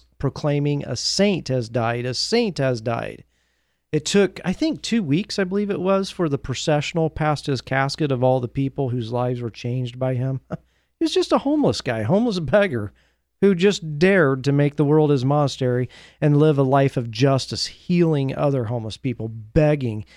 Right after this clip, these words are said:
so, so other beggars could have enough to eat. And all these things, he just lived a life of love for his neighbor. Uh, so, yeah, that's my patron saint, my best friend, Benedict Joseph Lebray. I encourage you to study his life more.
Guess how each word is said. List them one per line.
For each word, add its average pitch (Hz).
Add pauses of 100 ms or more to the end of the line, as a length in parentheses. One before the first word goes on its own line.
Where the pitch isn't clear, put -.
(240)
so, 151
so 147
other 160
beggars 113 (300)
could 135
have 113
enough 131
to 139
eat. 123
And 160
all 202
these 254
things, 185
he 123
just 170
lived 170
a 135
life 147
of 113
love 120
for 120
his 110
neighbor. 113 (2000)
Uh, 170
so, 196
yeah, 190 (360)
that's 214
my 190
patron 180
saint, 151
my 147
best 147
friend, 107 (680)
Benedict 151
Joseph 135
Lebray. 139
I -
encourage 226
you 135
to 113
study 160
his 123
life 151
more. 104